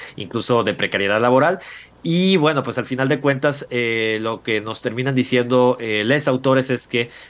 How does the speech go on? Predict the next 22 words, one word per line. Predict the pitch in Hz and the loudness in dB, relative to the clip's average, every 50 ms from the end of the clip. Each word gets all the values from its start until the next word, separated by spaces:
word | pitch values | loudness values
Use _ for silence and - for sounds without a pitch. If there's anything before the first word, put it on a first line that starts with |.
| - - | -6 -4
estas | 131 127 - 160 139 | -4 0 0 0 0
reformas | 123 131 127 135 139 135 139 143 139 | 2 0 0 2 0 2 2 0 0
educativas, | 143 123 123 - 135 127 127 147 147 135 139 156 147 - - - - - - _ - | 0 0 0 0 -2 -2 0 0 2 2 2 0 -2 -8 -14 -20 -20 -20 -20 _ -8
eh, | - 117 113 113 110 110 - - - | -4 -2 0 0 -2 -4 -6 -8 -4
pues | 123 123 - 139 | -4 -2 0 -2
han | 131 - - | -2 -2 -2
tenido | 143 123 123 127 127 131 127 | -4 -2 0 0 2 4 4
de | 120 113 | 4 2
cierta | - 127 120 117 - 123 | 0 -2 -2 0 -2 -4
manera, | 110 110 107 117 117 123 123 123 123 123 123 - | -4 -4 -6 -2 0 2 2 4 2 2 0 -2
eh, | 117 104 101 - | -4 -6 -6 -6
consecuencias, | 107 110 107 - 107 - - 113 113 107 - 123 117 113 - - - | -8 -8 -8 -8 -8 -4 -4 -4 -4 -2 0 0 0 0 -2 -6 -6
eh, | 120 107 104 101 98 98 104 113 | -4 -2 -2 0 0 -2 -2 -4
importantes | 117 117 101 - 113 107 - - - 120 120 123 107 - 117 104 - 117 | -6 -8 -8 -4 -4 -4 -4 0 0 0 0 0 0 -2 -6 -4 -2 -2
en, | 107 104 104 104 104 110 110 - | -2 0 0 -2 -4 -6 -10 -8
eh, | 107 98 95 | -6 -4 -4
justo | - - 117 104 - 110 | -6 -6 -10 -8 -8 -8
en | 101 104 | -8 -6
esta | - - 117 | -4 -2 0
valoración | 104 101 95 92 95 92 90 87 - - 107 104 95 | 0 0 0 0 -2 -2 -4 -4 -4 -4 -4 -4 -4
que | - 107 98 | -2 0 0
hay | 95 101 101 | 0 0 -2